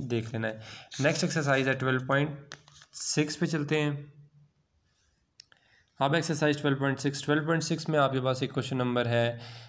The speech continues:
सिक्स, क्वेश्चन नंबर एट most important है, पेपर में आ चुका है। और बस ये दोनों आप क्वेश्चन सिक्स और एट यहाँ से कर लें, तो ट्वेल्व पॉइंट सिक्स एक्सरसाइज भी आपकी यहाँ से कवर हो जाएगी। नेक्स्ट चलते हैं,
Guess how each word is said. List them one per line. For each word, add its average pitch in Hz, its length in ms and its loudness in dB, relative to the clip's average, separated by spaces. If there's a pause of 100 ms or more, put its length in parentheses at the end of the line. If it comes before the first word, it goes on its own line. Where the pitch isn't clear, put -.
(120)
सिक्स, - 640 -4
क्वेश्चन 131 300 -2
नंबर 123 240 2
एट 127 200 2
most 131 300 0
important 131 420 -2
है, 127 40 0
पेपर 120 260 -4
में 123 120 0
आ 120 80 4
चुका 123 280 -2
है। 120 200 -6 (380)
और 113 240 4
बस 117 220 0
ये 131 60 2
दोनों 120 220 2
आप 117 200 2
क्वेश्चन 123 240 -2
सिक्स 131 280 -4
और 123 100 0
एट 120 160 -4
यहाँ 113 140 0
से 120 100 -2
कर 120 140 -2
लें, 120 160 -4
तो 120 80 -4
ट्वेल्व 120 240 0
पॉइंट 117 240 -2
सिक्स - 220 -6
एक्सरसाइज 117 400 -2
भी 117 100 0
आपकी 117 360 0 (520)
यहाँ 120 200 2
से 117 180 -4
कवर 117 160 0
हो 113 100 0
जाएगी। 113 420 -2
नेक्स्ट 156 220 -2
चलते 147 240 0
हैं, 131 360 -4